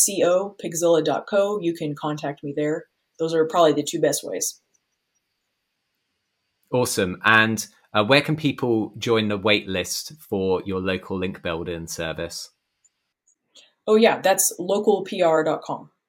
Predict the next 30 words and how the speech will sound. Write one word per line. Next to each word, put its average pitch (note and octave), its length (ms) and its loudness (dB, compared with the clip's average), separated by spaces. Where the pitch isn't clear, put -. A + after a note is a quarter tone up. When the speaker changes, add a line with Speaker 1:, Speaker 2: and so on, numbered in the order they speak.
Speaker 1:
So D3+ 460 0
right F#3 180 6
now G#3 160 6
it's G3 140 0
just - 160 -2
a F3+ 60 -4
form F#3 360 -4
for F3+ 80 -8
you F3 120 -2
to E3 60 -2
fill F3 220 2
out D#3+ 140 2
to F3 80 -6
join D#3+ 200 -4
the D#3 60 -2
wait D#3+ 180 0
list, E3+ 240 -2
and D#3+ 100 -4
then D3+ 120 -4
I D3 100 -2
can D#3 160 -8
let D3+ 140 -2
everybody D3 380 -6
know D3 200 -8
once D3 240 -12
I'm C#3+ 140 -12
actually C#3+ 480 -8
ready D#3+ 280 -2
for D#3 180 -4
business. - 640 -2